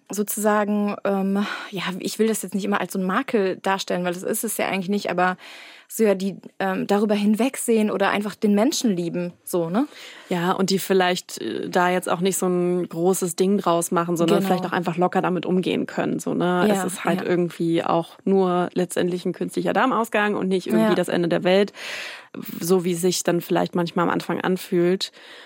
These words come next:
Speaker 2: Aber, äh, übers Thema Sex habe ich auch mit Auri gesprochen und da fand ich total spannend, was sie mir erzählt hat.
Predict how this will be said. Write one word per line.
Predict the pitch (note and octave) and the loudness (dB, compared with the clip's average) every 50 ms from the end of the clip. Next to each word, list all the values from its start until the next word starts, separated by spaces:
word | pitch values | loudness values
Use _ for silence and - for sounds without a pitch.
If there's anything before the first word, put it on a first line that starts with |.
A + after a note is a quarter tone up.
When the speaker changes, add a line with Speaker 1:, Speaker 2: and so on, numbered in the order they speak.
| - - _ - | -20 -18 _ -6
Speaker 2:
Aber, | - E3+ E3 E3+ E3+ E3 F3+ F3 F3 F3 F3 F3+ - - | -4 -2 -2 -2 -2 0 0 0 0 2 2 2 0 0
äh, | - - - D2 C#2+ | -2 -4 -4 -4 -2
übers | G3 G3 G3+ G3 | 0 0 0 0
Thema | - G#3+ G#3+ A3 A3 | 2 2 2 2 2
Sex | A3 A#3+ A#3 - - | 2 0 -2 0 0
habe | A#3 G3 | 0 0
ich | G3+ - - | 0 -2 -2
auch | F#3 | 0
mit | - G3 - | 0 0 0
Auri | - F#3+ G#3 C4 B3+ | 2 2 2 0 0
gesprochen | A#3 A#3 - - - A3+ - B3+ B3 A#3+ - - - | -2 -4 -4 -2 -2 -2 0 2 0 0 0 0 2
und | F#3+ G3+ G3 F#3+ F#3 - _ | 2 4 4 2 0 -2 _
da | - F#3+ F#3+ G3 G3 F#3 F#3 - G3+ | 0 2 4 4 4 4 2 2 -2
fand | - - - - - - - G#3 G3+ G3+ G3 - | -6 -8 -8 -8 -8 -6 -2 0 0 0 0 0
ich | - - G3 G3 - - - - - - | 0 0 0 0 -2 -6 -12 -12 -14 -10
total | - - G3+ - - - - G3+ G3+ G#3+ A3+ A#3 | -8 -6 -6 -4 -4 -2 0 2 2 2 2 2
spannend, | A3+ - - - - _ - F#3+ G3 G3+ F#3+ F3+ F3+ E3+ | 0 -2 -4 -6 -6 _ 0 0 2 2 2 2 0 0
was | - F#3+ E3+ | -2 -2 0
sie | F3 G3 | 2 4
mir | G#3+ G3 E3+ | 4 4 2
erzählt | - - - - - - - - | 0 -2 -6 -8 -12 -12 -12 -10
hat. | - - - - - - - | -10 -10 -8 -8 -8 -8 -10